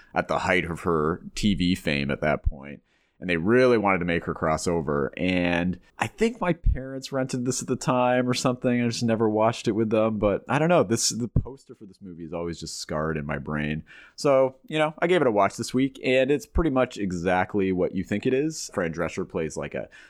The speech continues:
streetwise New York, you know, sassy New York beautician who takes a job <laughs> to basically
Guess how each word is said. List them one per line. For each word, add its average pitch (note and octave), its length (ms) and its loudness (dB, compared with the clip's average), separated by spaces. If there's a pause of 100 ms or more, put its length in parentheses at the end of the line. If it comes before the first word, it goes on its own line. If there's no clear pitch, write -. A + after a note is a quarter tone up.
(100)
streetwise G#2 1000 4
New G#2+ 140 0
York, G#2 640 2
you G#2 80 0
know, F2 120 2
sassy G#2 460 0
New G2 160 0
York G2 360 0 (200)
beautician G2+ 680 -2 (400)
who F2 320 0
takes - 280 -2
a G#2+ 80 4
job F2 760 0 (600)
<laughs> - 800 -4
to A2+ 180 -6
basically F2 800 -2